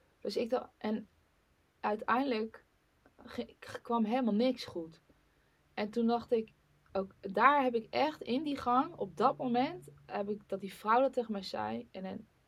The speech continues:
en het kwam niet goed. Ik heb daar het vertrouwen verloren in mensen. Daar het vertrouwen verloren in, in hulpverleners. Ik heb daar het vertrouwen verloren in volwassen mensen als kind. Toen wist ik,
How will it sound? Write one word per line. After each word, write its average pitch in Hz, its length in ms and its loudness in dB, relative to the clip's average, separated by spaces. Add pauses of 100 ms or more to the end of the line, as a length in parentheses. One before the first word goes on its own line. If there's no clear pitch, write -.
en 185 120 -8
het 185 140 -10
kwam 233 240 0
niet 240 180 -4
goed. 226 240 -2
Ik - 100 -12
heb 190 160 -8
daar 202 300 4
het 196 120 -2
vertrouwen 170 380 0
verloren 165 380 -2
in 156 60 -12
mensen. 165 500 -14 (240)
Daar 180 180 2
het 185 80 2
vertrouwen 196 380 0
verloren 185 540 -2
in, 175 220 -10 (260)
in 170 260 -16
hulpverleners. 170 600 -2
Ik - 40 -20
heb 165 120 -10
daar 170 140 0
het 180 100 -6
vertrouwen - 360 -6
verloren 165 380 -2
in 165 80 -20
volwassen 170 460 -2
mensen 160 320 -12
als - 140 -12
kind. - 240 -16 (180)
Toen 254 180 2
wist 233 300 4
ik, 247 280 4